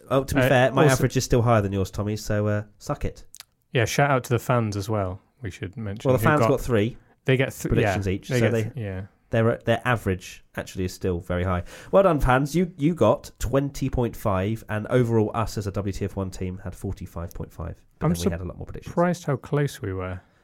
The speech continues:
Speaker 1: The best, the best race we had was Brazil. We got five point five. Do you remember that? That was good fun.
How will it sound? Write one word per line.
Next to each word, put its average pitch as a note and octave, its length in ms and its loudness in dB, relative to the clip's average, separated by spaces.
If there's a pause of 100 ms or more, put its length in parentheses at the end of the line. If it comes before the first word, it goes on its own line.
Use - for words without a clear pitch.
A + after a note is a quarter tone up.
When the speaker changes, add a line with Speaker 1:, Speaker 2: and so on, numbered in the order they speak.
(140)
Speaker 1:
The - 80 0
best, - 420 0
the A#2 100 0
best C#3 460 -2
race A2+ 240 2
we G#2+ 140 0
had F2+ 340 -4 (100)
was G2 180 -2
Brazil. F#2+ 360 0
We F#2+ 140 -4
got - 140 -8
five F2+ 260 -4
point E2+ 180 -6
five. F#2+ 260 -6
Do - 60 -20
you - 140 -20
remember G2 180 -6
that? F#2 160 -6
That F#2 80 -8
was - 100 -12
good - 140 -12
fun. E2+ 200 -10